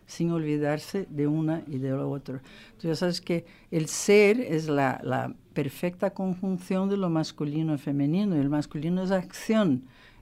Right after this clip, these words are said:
y lo femenino es receptividad. Entonces, cuando tienes esa división,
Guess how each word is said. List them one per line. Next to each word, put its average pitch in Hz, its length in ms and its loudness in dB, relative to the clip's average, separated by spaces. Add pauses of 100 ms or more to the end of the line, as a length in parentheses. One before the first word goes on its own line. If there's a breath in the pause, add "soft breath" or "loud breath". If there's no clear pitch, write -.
y 143 160 -2
lo 131 140 -4
femenino 165 560 -4
es 175 80 -6
receptividad. 143 840 -2
Entonces, 151 400 -6
cuando 175 260 -2
tienes 180 320 -2
esa 180 260 -2
división, 170 960 0